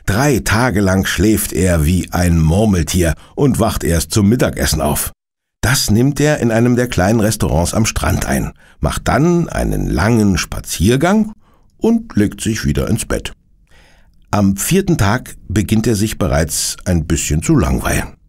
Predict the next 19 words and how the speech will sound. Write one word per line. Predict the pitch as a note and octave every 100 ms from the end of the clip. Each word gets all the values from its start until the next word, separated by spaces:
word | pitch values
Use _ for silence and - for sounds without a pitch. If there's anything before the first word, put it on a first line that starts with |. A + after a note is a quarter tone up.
| _ _ - - - - - _ _
"Ich | A2 F#2 -
glaube, | - D#2+ B2+ G3 F3+ F3+ E3+ -
ich | C3 -
erhole | F2+ - F#2+ B2+ A2+
mich | F#2+ D#2 - -
prächtig", | - D3+ - - - - -
sagt | - - - -
er | C#2
zu | - D2+
Leo | C2 F#2 E2
am | A#1+ -
Telefon, | F#2 F#2+ - E2 D2+ A1
als | - -
er | -
ihn | B1+ C#2+ -
am | - -
fünften | G2 F2 - C#2+
Tag | C#2+ D2
anruft. | G2 F#2 D2+ -